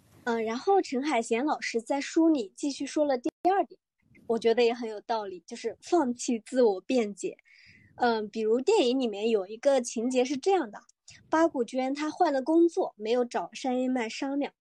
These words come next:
自己就做了决定，然后山阴曼知道之后就很生气，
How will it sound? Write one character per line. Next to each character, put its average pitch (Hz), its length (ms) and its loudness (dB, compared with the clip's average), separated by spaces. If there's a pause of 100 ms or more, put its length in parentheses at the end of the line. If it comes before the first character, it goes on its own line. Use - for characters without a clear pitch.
自 330 160 2
己 226 140 -6
就 226 160 0
做 247 200 0
了 208 140 0
决 - 240 -6
定， 220 220 -4 (260)
然 208 120 -10
后 233 160 4
山 240 320 0
阴 247 80 4
曼 233 120 4
知 233 140 0
道 226 120 2
之 226 100 -8
后 226 100 -2
就 240 100 -4
很 202 200 -6
生 214 340 -2
气， - 280 -4